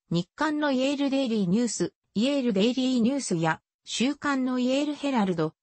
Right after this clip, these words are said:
イェールヘラルドがある。ランパスマガジン、ランピスマガジンというタブロイド紙もニューヘイブンで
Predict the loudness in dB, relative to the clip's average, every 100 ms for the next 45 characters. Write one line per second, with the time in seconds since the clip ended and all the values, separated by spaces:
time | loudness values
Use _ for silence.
0 | _ -2 0 0 0 -2 -2 0 0 0
1 | 0 0 -2 -8 _ _ _ -4 0 0
2 | -2 -6 -6 -2 0 0 0 0 -4 -8
3 | _ 0 0 0 -4 -4 0 0 0 0
4 | 0 0 0 0 0 -2 -2 -2 0 0
5 | -2 -2 0 2 2 0 -2 0 2 2
6 | 0 0 -2